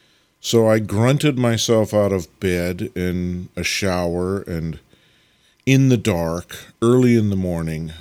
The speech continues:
suffered through bad hotel coffee, but was rewarded with glorious, glorious sunlight and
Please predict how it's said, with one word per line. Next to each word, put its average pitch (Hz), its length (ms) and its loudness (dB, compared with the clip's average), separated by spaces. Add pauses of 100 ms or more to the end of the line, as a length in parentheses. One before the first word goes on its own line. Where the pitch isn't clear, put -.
suffered 123 580 0
through 113 280 -2
bad 104 440 0
hotel 104 520 0
coffee, 73 640 -8 (1080)
but 101 160 -2
was 95 300 0
rewarded 95 840 0 (280)
with 85 320 -6
glorious, 92 840 -2 (240)
glorious 98 600 -2
sunlight 73 680 -6 (840)
and 92 460 -2